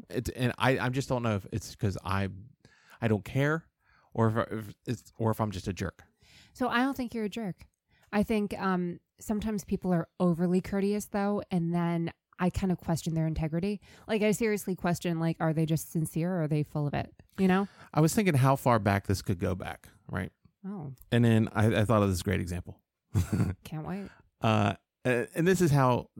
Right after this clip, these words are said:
Speaker 1: disconnected I am to talk to someone. Uh, uh, Clark will tell you, right?
Speaker 2: <laughs>
Speaker 1: We were at Bridges in Fairfax,
Speaker 2: Mm-hmm.
Speaker 1: and the bartender came up and told me that a woman had bought me a drink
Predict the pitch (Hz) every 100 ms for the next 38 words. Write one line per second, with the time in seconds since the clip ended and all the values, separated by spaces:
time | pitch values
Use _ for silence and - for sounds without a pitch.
0 | 104 147 143 147 120 110 110 104 101 95
1 | 95 92 92 90 - 104 90 - _ _
2 | _ _ _ _ 113 113 127 120 - 202
3 | 147 117 92 - - _ _ _ - 113
4 | - 220 247 - - 294 - - - 123
5 | 170 160 127 110 120 110 104 104 98 92
6 | 95 98 - _ _ - 214 214 214 -
7 | - 110 107 104 104 85 95 113 127 147
8 | 156 - 143 107 98 - 107 107 110 110
9 | 101 98 90 92 - 92 98 117 104 92
10 | 87 90 90 82 - -